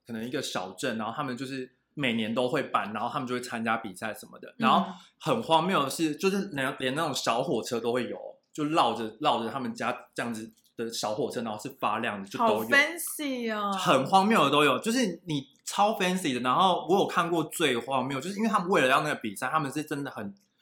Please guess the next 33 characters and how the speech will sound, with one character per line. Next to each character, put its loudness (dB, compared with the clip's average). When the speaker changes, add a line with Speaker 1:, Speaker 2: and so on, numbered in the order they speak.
Speaker 1:
用 2
心 -4
在 0
布 -8
置。 -14
Speaker 2:
嗯。 -4
Speaker 1:
然 6
后 6
我 2
记 0
得 0
我 -4
印 0
象 2
最， 0
最 -2
深 -4
刻 -2
的 -2
是 -6
一 -4
个 -4
在 -2
佛 -2
州 -4
的， -6
就 -8
是 -2
佛 -4
罗 -2
里 -6
达 -6
州。 -8